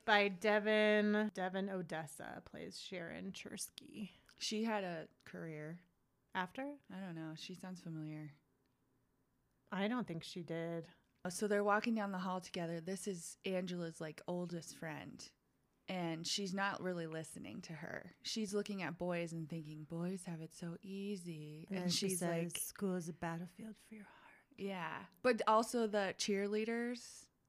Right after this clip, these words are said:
Speaker 2: Like, can't people just cheer on their own?
Speaker 1: Oh, yeah. <laughs> Yeah.
Speaker 2: Like, to themselves?
Speaker 1: I think I wrote that down somewhere.
Speaker 2: The next part I have is that, um, she, she's at home doing, like, dyeing her hair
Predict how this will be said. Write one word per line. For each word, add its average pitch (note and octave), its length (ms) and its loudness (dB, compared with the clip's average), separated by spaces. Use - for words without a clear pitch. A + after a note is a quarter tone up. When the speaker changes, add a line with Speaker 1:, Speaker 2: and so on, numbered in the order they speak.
Speaker 2:
Like, G#3+ 220 -6
can't F#3+ 240 -8
people C#4 260 -4
just C4+ 380 -6
cheer E3+ 500 -6
on F3 140 -4
their E3+ 260 -4
own? D#3+ 220 -2
Speaker 1:
Oh, B3+ 80 12
yeah. A#3+ 260 12
<laughs> - 400 -12
Yeah. D#4 220 12
Speaker 2:
Like, A#3+ 240 2
to - 100 -6
themselves? A3 560 2
Speaker 1:
I D4 60 6
think D#4+ 200 8
I F4 140 10
wrote D4+ 260 6
that C4 200 2
down A3 320 4
somewhere. F#3+ 580 -4
Speaker 2:
The A3 80 4
next B3 340 4
part G3 260 0
I F#3 120 0
have F3 360 0
is F3 120 -6
that, D#3+ 340 -2
um, E3+ 600 -4
she, B3+ 540 2
she's A#3+ 300 0
at B3 160 2
home A3 380 2
doing, F#3+ 400 -2
like, E3+ 220 -4
dyeing E3+ 340 -2
her E3+ 120 -2
hair E3+ 420 0